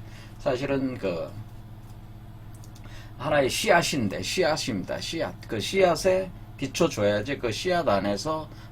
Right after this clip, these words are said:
하나의 세계가, 우주 세계가 그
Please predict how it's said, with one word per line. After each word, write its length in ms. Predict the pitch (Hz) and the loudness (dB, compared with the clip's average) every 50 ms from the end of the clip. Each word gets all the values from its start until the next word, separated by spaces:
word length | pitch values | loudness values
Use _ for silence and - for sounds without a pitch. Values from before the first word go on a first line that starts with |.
| - | -6
하나의 320 | - 147 147 147 143 139 127 | 0 4 6 6 6 6 4
세계가, 720 | - - 190 185 160 160 135 104 98 120 131 110 95 - | 2 2 2 4 4 4 2 4 4 4 4 4 4 2
우주 320 | - 95 104 113 135 123 | 0 -4 -4 -2 -2 -2
세계가 600 | 113 - 123 104 98 98 92 98 92 76 71 - - - - - - - - - - | 0 0 0 0 0 2 2 2 2 2 0 -4 -10 -12 -14 -14 -14 -16 -16 -10 -6
그 400 | - 92 85 71 67 - - | -2 -2 0 -2 -2 -4 -6